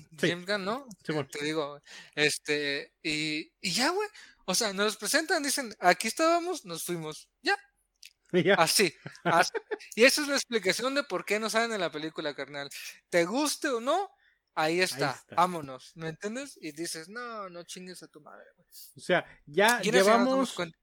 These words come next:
Speaker 1: llevamos que media hora de película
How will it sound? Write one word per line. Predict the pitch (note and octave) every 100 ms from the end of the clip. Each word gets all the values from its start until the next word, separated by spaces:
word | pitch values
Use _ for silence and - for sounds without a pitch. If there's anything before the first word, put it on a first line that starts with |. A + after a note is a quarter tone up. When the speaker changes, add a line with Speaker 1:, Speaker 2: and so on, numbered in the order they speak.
| _
Speaker 1:
llevamos | E3 C#3+ F#3 G3+ A3+ B3 B3+ B3+ - - -
que | F#3+ F#3 E3 C#3+ B2+ - _ _ _
media | C#3+ F#3+ A#3
hora | A#3 B3+ B3+
de | A3 G3 E3+
película | - F3 A3 D4+ F#4+